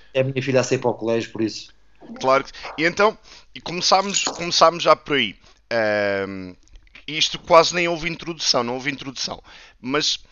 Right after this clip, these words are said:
Speaker 2: ahm, neste momento estás como coordenador do Basquete Clube Barcelos, ahm,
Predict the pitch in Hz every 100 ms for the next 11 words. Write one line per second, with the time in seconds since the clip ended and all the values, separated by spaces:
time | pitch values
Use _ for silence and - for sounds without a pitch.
0 | - _ 123 120 113 107 101 101 101 -
1 | - 120 123 151 160 165 143 113 - 113
2 | - 120 110 - 113 101 95 87 101 98
3 | 104 - 92 95 - 101 90 - - _
4 | - - _ _ 120 120 117 117 117 120
5 | 120